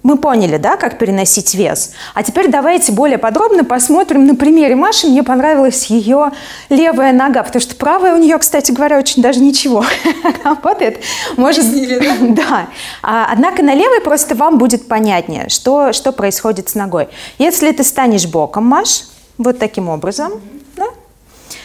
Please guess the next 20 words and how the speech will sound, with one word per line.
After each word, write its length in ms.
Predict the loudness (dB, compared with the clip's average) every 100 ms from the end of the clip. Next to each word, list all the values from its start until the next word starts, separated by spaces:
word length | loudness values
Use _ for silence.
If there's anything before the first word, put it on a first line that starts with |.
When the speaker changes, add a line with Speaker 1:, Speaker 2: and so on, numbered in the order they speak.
| -8
Speaker 1:
и 100 | 0
сделаешь 420 | 2 2 2 2 2
все 240 | 0 0
то 160 | 0 0
же 100 | 0
самое, 540 | -2 -2 -4 -4 -6
пяточка. 640 | -2 -2 -2 -4 -4 -6 -6 -12 _ _ _ _ _ _ _ _ _ -20 _ _ _ -20 _ _ _ _ _ _ -2
Я 160 | -2 0
к 60 |
тебе 200 | -4 -4
лицом. 400 | -6 -4 -4 -4 -8 -18 -6
Ножку 280 | 0 0 0
вынеси 320 | 0 0 0
чуть 200 | -2 -4
больше 260 | -2 -2 -4
вперед. 440 | -4 -4 -4 -6 -18 _ -20 -20 -18 -4
Найди, 520 | 0 2 2 2 0 -4 -14 _
а, 640 | -4 -2 0 0 0 -2 -2
середину 520 | 0 0 0 -4 -2
пятки, 480 | -2 -2 -4 -8